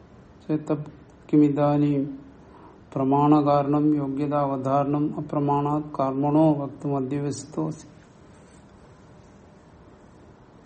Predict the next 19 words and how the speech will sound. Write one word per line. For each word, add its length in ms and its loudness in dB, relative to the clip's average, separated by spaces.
ജീവാത്മ 420 -2
പരമാത്മ 640 -2
ഏകത്വ 560 -4
യോഗ്യത 460 0
അതൊരു 1300 -12
ജ്ഞാനമാണ്, 800 0
യോഗ്യതാ 360 -6
ജ്ഞാനം. 440 -8
അത് 260 -8
കർമ്മം 360 4
കൊണ്ടെന്ന് 340 4
ഇങ്ങനെ 180 6
പറയാൻ 300 2
പറ്റും? 400 -6
കാരണം 360 -2
ജ്ഞാനം 480 -2
പ്രമാണത്തിൽ 720 -2
നിന്നേ 200 4
ഉണ്ടാവും, 480 -6